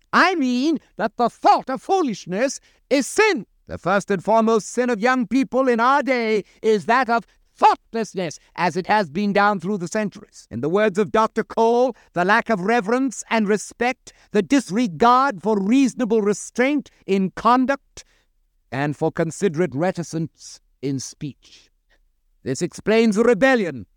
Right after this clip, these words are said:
against authority in the home, rebellion against authority in the school and on the campus, the rebellion against authority in the church,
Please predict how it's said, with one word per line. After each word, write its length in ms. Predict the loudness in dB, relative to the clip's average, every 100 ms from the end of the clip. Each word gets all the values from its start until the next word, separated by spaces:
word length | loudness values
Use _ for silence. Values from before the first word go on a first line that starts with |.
| _ _ _ _
against 520 | -4 0 0 -2 -2
authority 720 | -2 0 0 0 0 -4 -6 -2
in 160 | 0 2
the 100 | 2
home, 460 | 2 2 0 -6 -16 _
rebellion 520 | -2 2 2 2 0
against 380 | 0 0 -2 -2
authority 680 | -6 -2 0 0 -2 -6 -8 -4
in 160 | -2
the 80 | -2
school 580 | -4 -4 -2 -2 -4 -6 -2
and 140 | 2
on 180 | 2 2
the 80 | -2
campus, 640 | -4 -4 -8 -20 -20 -20 _ _
the 100 | 0
rebellion 400 | 2 4 4 2
against 380 | 2 0 -2 -4
authority 600 | -2 0 0 0 -6 -6
in 160 | -2 0
the 80 | 0
church, 600 | 0 0 -2 -14 -20